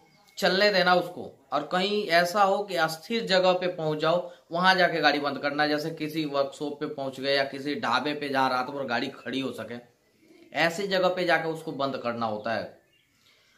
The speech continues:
वो इंजन नहीं सीज करेगा, लेकिन आपको हैंग इसलिए कर देगा क्योंकि जो वो लाइट आने का मतलब यह है कि बैटरी आपकी चार्ज नहीं हो रही है। और जित-, बैटरी,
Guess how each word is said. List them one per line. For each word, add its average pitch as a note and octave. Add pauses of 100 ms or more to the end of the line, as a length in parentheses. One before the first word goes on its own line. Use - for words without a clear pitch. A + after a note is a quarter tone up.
(320)
वो A3
इंजन F3+
नहीं G#3+
सीज A3
करेगा, G3
लेकिन G3+
आपको F#3+
हैंग F#3+
इसलिए G#3
कर F#3
देगा F3+
क्योंकि G3+
जो G3 (120)
वो F#3+
लाइट G3
आने F#3+
का G3
मतलब F#3+
यह G3
है G#3
कि G#3
बैटरी F#3+
आपकी F#3+
चार्ज E3
नहीं C#3+
हो A#2
रही A2
है। G#2+ (380)
और C3+
जित-, E3+ (440)
बैटरी, A3